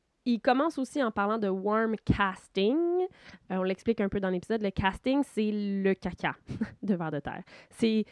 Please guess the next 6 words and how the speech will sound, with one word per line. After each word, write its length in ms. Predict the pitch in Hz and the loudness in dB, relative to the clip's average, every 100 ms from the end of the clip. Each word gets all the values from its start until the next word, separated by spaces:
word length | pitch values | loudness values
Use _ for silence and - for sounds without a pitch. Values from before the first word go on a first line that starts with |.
| _ | _
ce 140 | - - | -20 -2
que 120 | 240 | -2
t'arrives, 420 | 226 202 226 233 - - _ _ _ _ _ | 2 0 0 -6 -10 -20 _ _ _ _ _
<clears throat> 0 | 302 285 208 _ _ _ _ _ _ - | 6 6 4 _ _ _ _ _ _ -20
c'est 300 | - - 320 | -10 -2 -2
ce 280 | 285 - | -2 -10